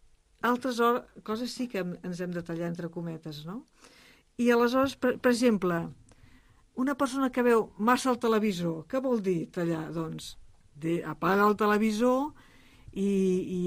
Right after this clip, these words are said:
estigues per les persones de casa que t'envolten, preocupa-te'n de com els hi van les coses, qui, si tenen algun problema, etcètera, no? O, o molta gent que s'està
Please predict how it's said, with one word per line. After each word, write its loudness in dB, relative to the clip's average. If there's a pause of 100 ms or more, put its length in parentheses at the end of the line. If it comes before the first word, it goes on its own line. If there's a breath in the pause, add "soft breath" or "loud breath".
estigues 2
per 2
les 2
persones -2
de 0
casa 0
que -2
t'envolten, 0
preocupa-te'n 0
de -4
com -6
els -6
hi -2
van -2
les -6
coses, -2 (280 soft breath)
qui, -4 (240 soft breath)
si -8
tenen -2
algun -2
problema, -4
etcètera, -6
no? -6 (420 soft breath)
O, -2 (640)
o -4
molta 0
gent 0
que -2
s'està -2